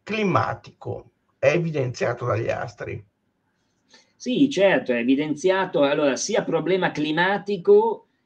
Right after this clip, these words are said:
Speaker 2: che problema dovuto, come lo posso dire, in termini molto più, eh,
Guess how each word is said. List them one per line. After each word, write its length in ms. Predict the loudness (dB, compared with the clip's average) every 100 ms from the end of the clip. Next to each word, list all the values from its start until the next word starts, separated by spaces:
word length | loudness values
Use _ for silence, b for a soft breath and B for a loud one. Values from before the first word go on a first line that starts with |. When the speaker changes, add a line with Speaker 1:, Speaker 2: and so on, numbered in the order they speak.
| _
Speaker 2:
che 280 | -6 -2 -2
problema 960 | -2 -2 2 4 4 2 0 2 0 -2
dovuto, 1200 | -10 -8 -2 0 0 -2 -2 -2 0 -2 -2 -4 -4
come 180 | -2 0
lo 120 | 0
posso 260 | -2 -2
dire, 240 | 2 2 2
in 120 | -4
termini 460 | -2 -2 -2 -2 -4
molto 420 | -2 -4 -4 -4
più, 500 | -2 2 4 4 2 0
eh, 140 | -4